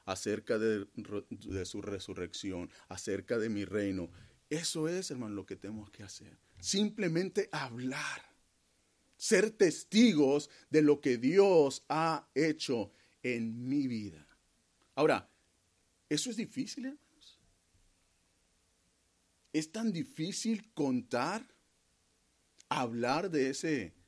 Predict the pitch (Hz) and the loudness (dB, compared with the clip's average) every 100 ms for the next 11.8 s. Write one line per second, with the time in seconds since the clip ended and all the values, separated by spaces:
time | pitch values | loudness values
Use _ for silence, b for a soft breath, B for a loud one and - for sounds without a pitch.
0 | _ _ _ _ _ _ _ _ _ _ | _ _ _ _ _ _ _ _ _ _
1 | _ 127 131 139 160 135 107 95 95 120 | _ 2 2 4 0 0 0 0 0 -2
2 | 151 - 131 113 98 104 202 - _ - | -4 -8 -8 -8 -8 -10 -12 -20 _ -20
3 | _ _ _ _ _ _ _ _ _ _ | _ _ _ _ _ _ _ _ _ _
4 | _ _ _ - - _ _ _ _ _ | _ _ _ -20 -20 _ _ _ _ _
5 | _ 123 131 147 143 160 - - - - | _ -2 0 2 2 0 0 -2 -4 -2
6 | 131 269 233 113 90 - - _ _ _ | -2 -2 -6 -10 -12 -14 -20 _ _ _
7 | _ _ _ _ _ _ _ - _ _ | _ _ _ _ _ _ _ -20 _ _
8 | _ _ _ _ _ _ _ _ _ _ | _ _ _ _ _ _ _ _ _ _
9 | _ _ _ _ _ _ _ _ 135 139 | _ _ _ _ _ _ _ _ 0 4
10 | 175 185 220 233 208 139 156 165 - 180 | 4 10 12 12 10 8 4 4 4 4
11 | 135 156 156 175 175 185 196 - | 4 2 4 4 6 6 2 0